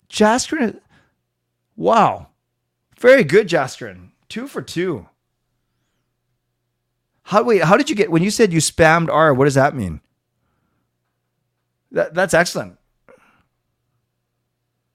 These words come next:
Okay, good, good, good. I love it, I love it. Let's go to Wordle now. No, not, whoops, I went too fast.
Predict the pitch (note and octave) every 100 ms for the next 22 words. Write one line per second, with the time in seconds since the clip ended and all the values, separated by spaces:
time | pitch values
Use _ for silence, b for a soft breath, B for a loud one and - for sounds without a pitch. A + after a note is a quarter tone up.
0 | _ _ _ _ _ _ _ _ _ _
1 | _ - E3+ D#3+ E3 E3+ G2 _ - G#3
2 | B2 _ _ _ _ G#3 F#3+ C#3+ F3 F3
3 | C#3 D#3+ F#3 B2+ b b D3+ D3+ G#3+ G#3+
4 | G3+ F#3 G#3+ A3 A3 G#3+ G#3 G#3+ A#3 _
5 | _ _ _ - C#3 D3 C#3+ D#3+ G#3 -
6 | C#3 C3+ C#3 C3 C#3+ A#2 G2+ - -